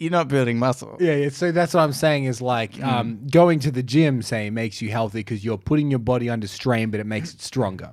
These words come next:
Speaker 1: Yeah, yeah, yeah.
Speaker 2: Um, but laying in a bed kind of does the opposite of that. So yes, you will lose weight, but I
Speaker 1: Mm.
Speaker 2: think you'll actually become less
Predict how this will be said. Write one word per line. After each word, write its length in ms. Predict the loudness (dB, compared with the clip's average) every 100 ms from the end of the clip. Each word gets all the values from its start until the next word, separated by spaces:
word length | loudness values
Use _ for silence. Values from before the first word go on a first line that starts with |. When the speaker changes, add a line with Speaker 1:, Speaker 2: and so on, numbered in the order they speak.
| _
Speaker 1:
Yeah, 240 | -4 -2 -2 -6
yeah, 160 | -8 -4
yeah. 200 | -4 -4
Speaker 2:
Um, 80 |
but 180 | -2 -4
laying 380 | 0 0 2 0
in 100 | -4
a 60 | -2
bed 440 | 2 2 2 -2
kind 200 | -4 -4
of 100 | -2
does 280 | -4 -4 -8
the 200 | -10 -4
opposite 520 | 0 0 0 -2 -8
of 80 | -6
that. 240 | -8 -8
So 100 | -6
yes, 320 | -2 -2 -2 -4
you 80 |
will 240 | -2 -2 -4
lose 560 | -2 4 8 8 8
weight, 340 | 2 -2 -6 -12 _
but 120 | -6
I 160 | -4 -4
Speaker 1:
Mm. 20 |
Speaker 2:
think 180 | -4 -4
you'll 80 | -4
actually 240 | -4 -8
become 460 | -10 -10 -10 -8 -4
less 260 | -4 -4